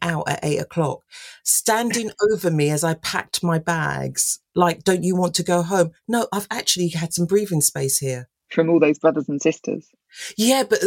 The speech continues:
Speaker 1: I mean, that was, that was definitely when I was a child, but that carried on in my adulthood.
Speaker 2: Right.
Speaker 1: I would go to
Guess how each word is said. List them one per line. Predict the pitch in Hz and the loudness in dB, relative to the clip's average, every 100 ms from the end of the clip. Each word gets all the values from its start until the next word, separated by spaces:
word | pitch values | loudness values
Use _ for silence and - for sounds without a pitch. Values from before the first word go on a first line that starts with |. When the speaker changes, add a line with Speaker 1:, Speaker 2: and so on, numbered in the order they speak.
| 202 | 2
Speaker 1:
I | 202 | 4
mean, | 208 | 4
that | 208 285 254 | 4 -2 -4
was, | 285 - | -6 -2
that | 240 233 | -2 -2
was | 214 | 0
definitely | - 214 269 262 247 | 0 0 0 -2 0
when | 214 196 | 0 0
I | |
was | 180 | -2
a | 175 | -2
child, | - - 160 131 139 - - | -2 -4 -4 -6 -8 -12 -10
but | 240 | -4
that | 285 - | -4 -4
carried | 294 285 294 | -4 0 0
on | 262 | 2
in | 262 254 247 | 4 4 2
my | 247 - | 0 -2
adulthood. | 285 320 262 143 151 123 - _ | 0 0 -2 2 2 2 -4 _
Speaker 2:
Right. | - 139 135 131 _ - | -4 -2 -2 -6 _ 0
Speaker 1:
I | 247 | 2
would | 262 262 | 2 2
go | 247 240 | 2 2
to | 240 | 2